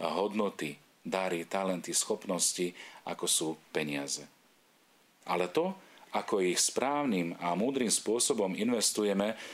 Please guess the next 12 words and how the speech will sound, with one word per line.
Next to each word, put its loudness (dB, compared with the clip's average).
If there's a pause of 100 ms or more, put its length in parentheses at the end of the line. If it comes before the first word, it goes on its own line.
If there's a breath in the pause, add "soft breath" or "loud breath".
(140 loud breath)
do 2
veľkej 2
miery 2
závisí 2
od 2
našej 2
dôvery 0
v -6
Boha, -2 (400 loud breath)
dôvery 2
v -4
Pána, 2